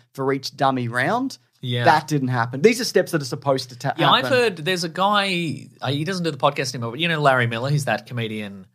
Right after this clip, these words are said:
Speaker 2: actor. He, he's the dad in Ten Things That I Hate About You.
Speaker 1: Okay,
Speaker 2: But
Speaker 1: right.
Speaker 2: he, he used to do a podcast, and he, I, I listened to one where he talked about, like, when there's a gun on set, like, the guy comes, the assistant director, he comes up to you and he goes,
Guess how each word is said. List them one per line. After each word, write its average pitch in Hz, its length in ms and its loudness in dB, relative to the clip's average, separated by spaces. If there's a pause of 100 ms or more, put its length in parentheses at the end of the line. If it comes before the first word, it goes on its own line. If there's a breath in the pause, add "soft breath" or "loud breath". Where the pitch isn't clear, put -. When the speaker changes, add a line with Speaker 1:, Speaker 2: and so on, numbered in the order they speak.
(260)
Speaker 2:
actor. 117 340 -4
He, 117 220 -4
he's 139 200 -2
the 131 80 -4
dad 123 220 2
in 120 100 -2
Ten 113 200 -8
Things 120 180 -12
That 110 160 -10
I 107 120 -2
Hate 110 160 -4
About 98 180 -8
You. 113 180 0
Speaker 1:
Okay, 143 240 2
Speaker 2:
But 151 80 4
Speaker 1:
right. 131 180 6
Speaker 2:
he, 196 360 -6
he - 120 -20
used 151 200 -8
to 147 40 -6
do 139 120 0
a 117 40 -4
podcast, 127 460 -2
and 120 80 -12
he, 131 240 -6
I, 123 360 0
I 127 60 -6 (160)
listened 127 220 -10
to 120 80 -10
one 113 220 -4
where 110 100 -8
he 123 100 -6
talked 123 240 -6
about, 107 300 -6
like, 104 240 -8 (220 soft breath)
when 143 120 -10
there's 131 140 -2
a 127 60 0
gun 120 220 2
on 113 120 -4
set, 113 300 -2 (180 soft breath)
like, 127 140 0
the 127 80 -6
guy 127 200 2
comes, 127 220 -8
the 123 140 -6
assistant 123 340 -6
director, 127 220 -4
he 117 40 -8
comes 127 200 -6
up 123 80 -6
to 131 80 -8
you 120 40 -6
and - 20 -6
he 107 40 -8
goes, 101 160 -4